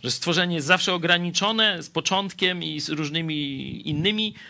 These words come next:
ograniczeniami. To jest nieskończony Bóg bez początku i tak dalej, nie? Czyli ta,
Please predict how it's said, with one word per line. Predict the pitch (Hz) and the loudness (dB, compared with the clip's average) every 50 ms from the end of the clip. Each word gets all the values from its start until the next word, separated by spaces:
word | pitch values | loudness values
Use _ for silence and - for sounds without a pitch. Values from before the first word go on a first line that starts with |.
| - - - | -18 -8 -2
ograniczeniami. | - 175 175 190 196 202 190 - 202 196 190 190 202 220 226 226 - | -2 2 4 4 2 2 0 -2 -2 0 0 0 0 0 -2 -4 -4
To | - 107 | -6 -8
jest | 104 - | -4 0
nieskończony | 143 151 170 190 185 175 196 190 175 165 - 160 147 147 139 127 | 2 4 4 4 2 2 0 0 0 0 0 0 0 -2 -2 -4
Bóg | 120 127 131 120 | -4 -6 -4 -2
bez | 110 139 139 - | -2 -2 -2 -2
początku | - 139 139 - 131 120 123 113 - - 113 | -4 -6 -4 -2 -2 -2 -2 -4 -6 -6 -6
i | 113 107 | -6 -4
tak | - 107 113 107 | -4 -6 -4 -2
dalej, | 107 101 87 - - - | -2 -2 -2 -4 -8 -8
nie? | - 117 139 | -8 -8 -8
Czyli | 147 - 120 113 | -6 -8 -8 -6
ta, | - 110 101 - | -4 -4 -6 -6